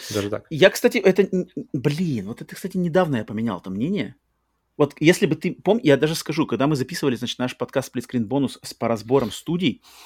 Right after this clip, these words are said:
Speaker 2: от Microsoft, я помню,
Speaker 1: Мгм.
Speaker 2: отчетливо помню, меня точно такой же вопрос спросил Сергей Таран, или я сам себя спросил
Speaker 1: Мгм.
Speaker 2: этот вопрос, и я тогда ответил Gears of War. Но тогда я не, значит, не начал переигрывать в части Halo и не, как с-, не, а, в-, об-,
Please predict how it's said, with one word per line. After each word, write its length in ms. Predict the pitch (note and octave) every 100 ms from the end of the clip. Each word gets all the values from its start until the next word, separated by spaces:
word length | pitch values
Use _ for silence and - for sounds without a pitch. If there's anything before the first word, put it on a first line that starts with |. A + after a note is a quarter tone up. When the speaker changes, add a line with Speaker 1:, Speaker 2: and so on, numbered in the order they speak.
| -
Speaker 2:
от 140 | - -
Microsoft, 500 | C3+ - C4+ B2+ - - - -
я 120 | B2+ A#2+
помню, 320 | F3+ F3+ C#3
Speaker 1:
Мгм. 40 |
Speaker 2:
отчетливо 400 | B2 - A#2+ B2
помню, 280 | - D#3+ F#3+
меня 220 | A#2+ B2+
точно 280 | C#3 E3+ -
такой 200 | - D3
же 80 | B2+
вопрос 300 | A2 - E3+
спросил 300 | C3+ - D#3
Сергей 260 | - A#2 B2+
Таран, 360 | A2 D3 B3+ _ _
или 200 | B2 A#2
я 100 | A2+
сам 140 | D#3 G3
себя 120 | D3+
спросил 300 | - G2 C#3
Speaker 1:
Мгм. 40 |
Speaker 2:
этот 40 | C3
вопрос, 240 | A2+ G#2 - - -
и 60 | B2
я 120 | C#3
тогда 220 | E3+ C3
ответил 240 | A#2+ F#3 C#3
Gears 280 | B2 C3+ A2+
of 80 | -
War. 160 | B2 - - - -
Но 220 | E3 E3
тогда 380 | - A#2 D3 G#3+
я 300 | C3+ C#3+ D#3+
не, 340 | C#3 C#3 D#3+
значит, 300 | C3 C3 -
не 100 | C3
начал 240 | C3 - C3+
переигрывать 580 | C3 C3 C3 B2 G#2+ -
в 60 |
части 320 | - B2 A2 -
Halo 240 | E3+ F3+
и 120 | B2+ B2+
не, 260 | B2+ D3+
как 200 | - -
с-, 60 | -
не, 220 | C3 D3+
а, 220 | D3+ A2 -
в-, 220 | A#2+ C#3 -
об-, 240 | A#2